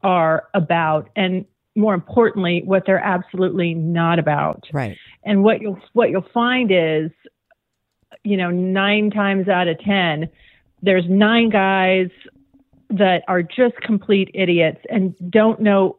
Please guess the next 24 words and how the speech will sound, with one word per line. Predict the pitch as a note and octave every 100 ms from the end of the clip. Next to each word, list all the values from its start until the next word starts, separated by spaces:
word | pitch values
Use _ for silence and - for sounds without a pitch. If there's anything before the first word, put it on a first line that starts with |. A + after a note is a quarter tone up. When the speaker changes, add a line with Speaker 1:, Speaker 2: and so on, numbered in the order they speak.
| -
Speaker 1:
really | G3 C4 A#3
don't | G#3+ G3+ F#3
know | F#3+
what | F3+ E3+
this | F3+ -
is | E3
about. | E3 D#3 -
They, | G3 G#3 G3+ - - _ G3+
they, | A3 -
it's | A3+ - G#3+
your | G#3
typical | B3 A3 A3 G3
porno, | G3 A3 G3+ G3 F3+ F3+ E3+ _ _
you | G#3
know, | F#3+ E3 D#3+
"Oh, | A#3
who's | F3 B3+ G#3+
your | A#3
daddy?" | F#3+ G#3 G3+ G3 G3 G3 F#3+ F#3+ F#3+ -
Speaker 2:
<laughs> |
Speaker 1:
And, | F#3+ A#3 G3+ F#3+ F3+ F3
Speaker 2:
Yeah. | G3
Speaker 1:
you | G#3
know, | F#3 E3 F#3 G#3+